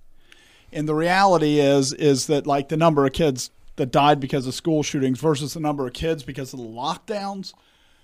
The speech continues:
and the suicides because of that, you're talking, like, different scales. So when somebody comes and says, "We have to save our children," everybody needs to kind of take a step back and say, "Is that really their goal?"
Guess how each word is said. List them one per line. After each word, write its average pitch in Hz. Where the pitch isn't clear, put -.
and 143
the 127
suicides 208
because 196
of 196
that, 185
you're 180
talking, 170
like, 139
different 175
scales. 175
So -
when 196
somebody 208
comes 220
and 156
says, 165
"We 180
have 220
to 190
save 156
our 131
children," 151
everybody 277
needs 240
to 175
kind 185
of 143
take 175
a 151
step 151
back 156
and 131
say, 135
"Is 165
that 139
really 131
their 107
goal?" 85